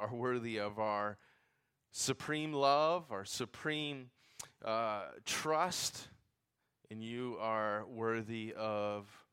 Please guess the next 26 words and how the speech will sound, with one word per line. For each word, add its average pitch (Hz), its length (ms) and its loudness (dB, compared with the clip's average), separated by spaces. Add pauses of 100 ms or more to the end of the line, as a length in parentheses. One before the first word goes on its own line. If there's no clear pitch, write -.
(280)
our 110 100 -8
supreme 113 500 -8
obedience. 104 960 -8 (1700)
Lord, 117 340 2
help 120 320 2
us 123 220 0
to 120 80 0
understand 107 1040 -4 (720)
that, 107 340 -2 (640)
why 120 420 4
that's 113 360 -2
true. 113 400 -4
And, 104 240 -4
and 120 140 -6
Lord, 127 260 4 (360)
I 120 80 0
pray 143 220 4
for 139 200 0
those 135 300 4
of 127 100 0
us 135 300 6
who 117 120 -4
know 123 300 2
that 127 440 2
and, 107 200 -6 (120)
and, 107 200 -8